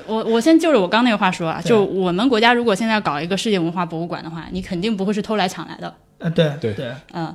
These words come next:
Speaker 1: 哪怕不是纳入永久收藏，你可以和其他国家和地区的博物馆去协商，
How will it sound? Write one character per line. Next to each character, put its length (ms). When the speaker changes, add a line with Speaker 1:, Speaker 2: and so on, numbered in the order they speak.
Speaker 1:
哪 160
怕 120
不 160
是 140
纳 140
入 120
永 220
久 160
收 160
藏， 260
你 80
可 200
以 80
和 120
其 220
他 260
国 120
家 160
和 120
地 120
区 160
的 80
博 160
物 60
馆 180
去 220
协 220
商， 280